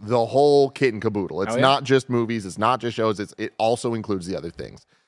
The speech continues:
Speaker 1: um, which is a, a very, very, very
Speaker 2: Ambitious.
Speaker 1: ambitious task, right? Like, I, it could work, and especially depending on, like, what this vision ends up looking like a couple of years down the line. Um,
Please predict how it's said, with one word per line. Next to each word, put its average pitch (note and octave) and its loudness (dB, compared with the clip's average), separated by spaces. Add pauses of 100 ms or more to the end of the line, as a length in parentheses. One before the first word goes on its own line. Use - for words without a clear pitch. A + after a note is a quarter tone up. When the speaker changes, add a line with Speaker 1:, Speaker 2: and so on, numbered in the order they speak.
(240)
Speaker 1:
um, F2 0
which G#2 -4
is G2+ -2 (220)
a, A#2+ -2 (100)
a A#2+ 0
very, D3+ 2
very, C3 2
very A#2 2 (140)
Speaker 2:
Ambitious. A2+ -6
Speaker 1:
ambitious C#3 2
task, F3+ 0
right? C3+ 4
Like, G#2+ -2 (320)
I, B2 0 (520)
it D3 2
could G3+ 10
work, F3 2 (240)
and C3+ 4
especially C#3+ 0
depending A#2+ -2
on, A2 -2
like, G2 -4
what F#2+ 0
this G#2+ -8
vision G2 -4
ends F#2+ -4
up F2+ -2
looking G#2 -2
like C3 2
a - -8
couple G#2+ 0
of G#2 -2
years G2+ 0
down G2+ -2
the F2+ -8
line. F#2+ -4 (340)
Um, F#2+ 2